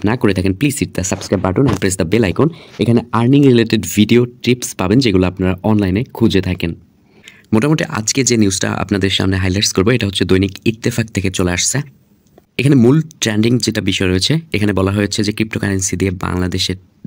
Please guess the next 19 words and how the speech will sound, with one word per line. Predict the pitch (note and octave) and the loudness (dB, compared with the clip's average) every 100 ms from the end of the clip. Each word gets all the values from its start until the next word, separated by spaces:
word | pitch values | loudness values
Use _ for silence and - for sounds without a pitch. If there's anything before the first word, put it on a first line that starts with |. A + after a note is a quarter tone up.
| G2 | -4
দেশের | F2+ - | -2 -4
টাকা | - F#2 | -6 -6
পাচার | F#2 F#2 G#2 | -4 -2 -2
করা | G2 F2+ | -2 -2
হয়েছে। | F2 D#2+ - A2+ - - - - _ _ - | -2 -4 -4 -6 -10 -20 -20 -20 _ _ -4
So, | C3 - | -4 -2
আজকের | A2+ - C#3+ | -4 0 0
এই | |
ভিডিওতে | C3 A2+ A#2 B2+ | 2 2 2 0
দেখাবো | G#2+ F#2+ A2+ G#2 | -2 0 0 2
যে | G2+ | 2
যারা | G2 F2 F#2 | 0 0 0
অনলাইনে | F#2 F#2 G2+ | 2 2 0
কাজ | G#2 F#2+ | -2 -4
করে, | - F#2 | -2 -2
তাদের | F2 F2+ G2 | -2 -2 0
উপর | F#2+ G2 | 2 0
কোনো | F#2+ F#2+ | 2 0
ইফেক্ট | F2+ G2 F#2+ | 0 -2 -6